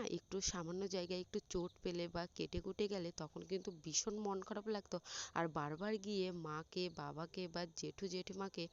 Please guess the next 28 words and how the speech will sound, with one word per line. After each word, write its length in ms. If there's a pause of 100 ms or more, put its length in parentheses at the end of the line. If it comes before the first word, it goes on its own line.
(280)
দেখাতাম 540
যে 120 (100)
এই 220
জায়গাটাই 540
কেটে 260
গেছে 320
আর 100
কি। 140 (360)
এখন 340
না 100 (100)
কেটে 280
গেলেও 280 (420)
মানে 280 (120)
কেউ 180
দেখার 360
মতো 260
নেই 220
যে 160
তাকে 340
গিয়ে 240
দেখাবো 480
বা 140
নিজের 360
মনের 320
কষ্টগুলো 540 (100)
তাকে 280
শেয়ার 300
করব। 300